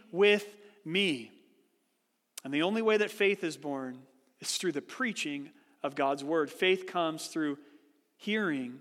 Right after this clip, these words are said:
hearing the word of Christ. So Jesus prioritized preaching. And family, there is certainly an important lesson here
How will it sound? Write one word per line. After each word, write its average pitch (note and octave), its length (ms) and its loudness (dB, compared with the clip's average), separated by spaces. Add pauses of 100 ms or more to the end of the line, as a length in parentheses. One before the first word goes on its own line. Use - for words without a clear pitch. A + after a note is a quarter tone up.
(140)
hearing F#3 440 0
the D3+ 100 -2
word C#3+ 500 0 (520)
of D3+ 140 -10
Christ. - 720 -6 (1600)
So - 100 -14
Jesus E3 540 -2 (260)
prioritized D#3 880 0 (320)
preaching. B2+ 480 -10 (1800)
And C3+ 80 -10
family, F3+ 220 4
there F3+ 160 4
is D3+ 100 2
certainly F3+ 420 2
an D#3 80 2
important D#3 460 -2
lesson D#3 360 0
here C#3+ 420 -2